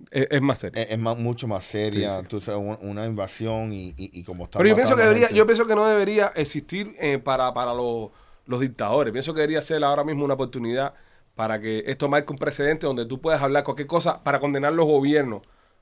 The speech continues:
Speaker 1: Porque mira, mismo Putin todavía tiene Twitter hasta ahora, ¿verdad?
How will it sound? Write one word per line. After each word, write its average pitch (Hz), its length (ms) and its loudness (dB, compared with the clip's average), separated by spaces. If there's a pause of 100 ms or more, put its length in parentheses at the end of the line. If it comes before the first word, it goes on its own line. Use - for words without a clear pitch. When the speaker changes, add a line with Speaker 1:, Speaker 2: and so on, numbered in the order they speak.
Speaker 1:
Porque 147 200 -4
mira, 185 180 2
mismo 156 240 0
Putin 196 260 -2
todavía 165 280 0
tiene 151 300 0
Twitter 135 360 -4 (120)
hasta - 200 -8
ahora, 139 180 0
¿verdad? 110 240 -8